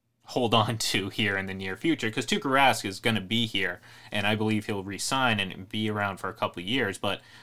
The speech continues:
you know, it's not too long from the Jeremy Swayman era if his, if his development keeps going. Um, you can ruin that if you put him in a situation that maybe, just maybe, he may not quite be ready for. And that's not a knock on him. It's just, it, it's how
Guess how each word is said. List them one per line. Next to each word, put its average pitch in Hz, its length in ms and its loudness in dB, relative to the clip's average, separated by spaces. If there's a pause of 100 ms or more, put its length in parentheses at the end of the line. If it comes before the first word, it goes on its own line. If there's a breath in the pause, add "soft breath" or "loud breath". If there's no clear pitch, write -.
(140 loud breath)
you 117 80 -4
know, 98 100 0
it's 95 140 -2
not - 160 2
too 123 160 -2
long 110 340 4
from 101 240 -2
the 95 80 -2
Jeremy 95 320 -4
Swayman 92 460 -4
era 95 340 -2
if 92 120 -10
his, 98 280 -6
if 139 220 -2
his 113 240 -4
development 98 560 -2
keeps - 220 -8
going. 95 400 -4 (300 soft breath)
Um, 87 400 -4 (280)
you 127 160 2
can 113 160 2
ruin 107 320 2
that 92 200 2
if 95 140 -4
you 104 80 -4
put 101 180 -4
him 95 80 -6
in 95 140 -6
a - 40 -8
situation 92 680 -6
that 90 200 -6
maybe, 104 580 0
just 156 260 2
maybe, 165 440 -2 (600 soft breath)
he 110 140 2
may 110 260 2
not 107 240 2
quite - 320 0
be 95 120 -10
ready 95 240 -2
for. 98 240 -6
And 98 80 -2
that's 113 220 2
not 113 200 4
a 101 60 -2
knock 101 300 2
on 90 120 -6
him. 95 200 -2
It's 85 160 -6
just, - 380 -4 (520 loud breath)
it, 117 200 -4
it's 127 180 -4
how 113 460 4